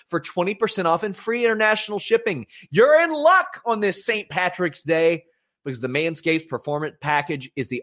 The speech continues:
ultimate men's hygiene bundle. A weed whacker? That's an ear and nose hair trimmer, which is waterproof and uses a nine thousand R P M motored or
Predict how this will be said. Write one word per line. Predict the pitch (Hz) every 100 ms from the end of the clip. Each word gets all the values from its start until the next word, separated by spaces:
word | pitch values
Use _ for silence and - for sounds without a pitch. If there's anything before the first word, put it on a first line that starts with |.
| -
ultimate | 180 170 107 117
men's | 135 131
hygiene | - 123 131 104 113 123 98
bundle. | 110 101 85 71 _ _ _ _ _ -
A |
weed | 104 139 208
whacker? | 254 254 262 294 302 320 _ -
That's | 202
an | 143
ear | 120 123
and | 113
nose | 113 110 127
hair | 107
trimmer, | 104 123 110 123 - -
which | 139
is | 147 127
waterproof | 240 269 202 - 151 143
and | 131
uses | 147 131
a | 123
nine | 123 127 156 170
thousand | 147 143 131 139
R | 131 135
P | 135 143 127
M | 120 113
motored | 117 117 117 117 110 _ -
or | -